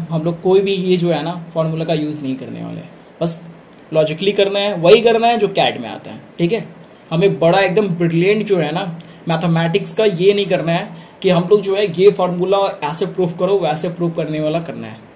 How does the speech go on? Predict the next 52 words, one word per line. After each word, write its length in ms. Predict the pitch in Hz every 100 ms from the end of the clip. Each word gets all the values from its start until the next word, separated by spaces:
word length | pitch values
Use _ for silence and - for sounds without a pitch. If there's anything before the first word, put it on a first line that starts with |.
| -
क्योंकि, 180 | 180 214
क्योंकि 240 | 269 269
हमें 400 | 302 262 285 277
आईएम 380 | - 180 214 262
से 120 | 262 240
मतलब 340 | 240 214 202
है 60 | 175
भाई, 140 | 151 147 - - - - -
ठीक 100 | 202
है। 140 | 226 - - - - -
चलो 160 | 190 175
ठीक 160 | 156 120
है, 80 | - - - - - - - -
तो 260 | 247 247 -
इसमें 260 | 196 226 226
क्वेश्चन 360 | 214 185 233 233
ये 80 | 220
कह 160 | 202
रहा 100 | 185
है 220 | 196 220 -
कि 100 | - -
ए 140 | 220 262
जो 140 | 262
है 180 | 208 208
वो 120 | 202 196
क्या 140 | 196
कर 140 | 196
रहा 100 | 190
है 60 | 196
कि 100 | 202
पहले 300 | 185 175 190
एक 100 | 180
distance 380 | 175 170 190 196
जा 140 | 175 143
रहा 120 | 175
है, 160 | 226 165 - - - - 165
B 180 | 170 170
के 80 |
side 220 | 190 202 202
में 60 |
जा 100 | 214
रहा 120 | 240 190
है, 100 | - - - - - -
फिर 120 | 180
वहाँ 160 | 180 180
से 120 | 196
वो 100 | 202
change 280 | 190 170 156
हो 40 |
जा 120 | 143 131
रहा 120 |
है, 60 | 135